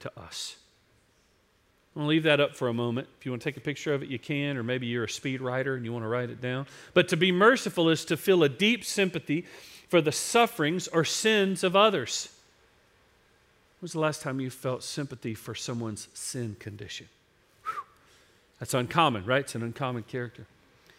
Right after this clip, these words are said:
That then moves us to extend kindness or forgiveness toward them, especially when they don't deserve it. Why? Because that's what Jesus extended to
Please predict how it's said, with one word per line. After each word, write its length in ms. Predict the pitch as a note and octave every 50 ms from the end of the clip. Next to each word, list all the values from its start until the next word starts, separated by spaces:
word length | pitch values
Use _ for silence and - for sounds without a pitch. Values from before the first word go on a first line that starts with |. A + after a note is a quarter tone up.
| _ _ _ _ _ _ _ _ _ _ _ _ _ _ _ _ _ _ _ _ _ _ -
That 200 | F3+ F#3 E3+ E3+
then 200 | F#3+ F#3+ F3+ F3+
moves 400 | F#3 G#3+ B3 C#4 B3+ G3+ - G3
us 180 | F3+ D#3+ -
to 180 | - - G#3 F#3+
extend 460 | F3 D3+ - - - F3 D#3+ C#3+ -
kindness 580 | - - G3+ G#3 G#3+ A3+ A3 G3 F3 - - F3
or 60 | D3+
forgiveness 640 | - - D3+ C3 B2 E3 G#3+ A#3+ A#3 A3 F3+ C#3+ -
toward 380 | - D3+ C#3 C3 C#3 C3+ A#2+ C3
them, 160 | C#3 C#3 C3+
especially 540 | B2 - - - F#3 F#3 F3+ - - F3+ D#3+
when 180 | D3+ D3 C#3
they 140 | C3 B2 A#2
don't 360 | A2+ C3 C3+ D3+ D#3 E3 E3+ - - - - - - - _ _ _
deserve 460 | C#3 B2+ A#2+ A#2 C3+ C#3 C#3+ B2+ A#2
it. 160 | A2 - -
Why? 200 | - E3+ E3+ B2+
Because 340 | A2 A2+ A2+ - B2+ A2+ -
that's 280 | C#3 C3+ C#3+ C3+ - -
what 200 | C#3 - - C3
Jesus 480 | A#2 C3 C3+ A#2 G#2+ G#2+ G2 - -
extended 640 | - - - - - - D3 C#3+ C3 A#2 - G#2 F#2 - - _
to 360 | - - B2+ G#2+ G2+ G2 G2+